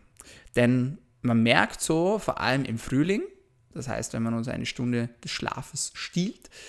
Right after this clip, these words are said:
dass vor allem die Herzinfarktraten ansteigen und zwar um nicht wenige Prozent, ich glaube, es sind sogar bis zu vierundzwanzig Prozent. Hingegen, wenn wir dann wieder mehr Schlaf bekommen, also im Winter, dann sinkt die Rate an Herzinfarkten am Folgetag. Und das ist absolut,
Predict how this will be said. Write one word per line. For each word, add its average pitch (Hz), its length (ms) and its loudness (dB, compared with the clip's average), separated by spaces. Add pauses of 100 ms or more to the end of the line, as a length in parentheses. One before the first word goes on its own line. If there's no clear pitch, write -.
(920)
dass - 380 8
vor - 140 0
allem 170 160 6
die 147 80 6
Herzinfarktraten 131 1040 2 (140)
ansteigen 175 760 2
und 147 140 -4
zwar - 340 2
um 139 100 0
nicht 165 280 -2
wenige 185 300 4
Prozent, 190 420 -2
ich - 80 -14
glaube, 139 160 0
es - 80 -4
sind 139 140 -4
sogar 127 160 -4
bis - 140 -4
zu - 100 -6
vierundzwanzig 143 680 -4
Prozent. - 460 -6
Hingegen, 147 420 4
wenn 151 220 2
wir 147 80 2
dann 131 280 2
wieder 131 280 2
mehr 123 320 2
Schlaf 104 400 -4
bekommen, 110 600 -8 (200)
also - 220 -10
im - 140 -10
Winter, 208 460 -4 (280)
dann 120 180 2
sinkt 208 420 4
die 123 80 6
Rate 107 360 2
an 110 60 -2
Herzinfarkten 113 680 -6
am - 100 -10
Folgetag. - 680 -10
Und - 120 -4
das 151 100 4
ist 175 220 0
absolut, 143 480 -2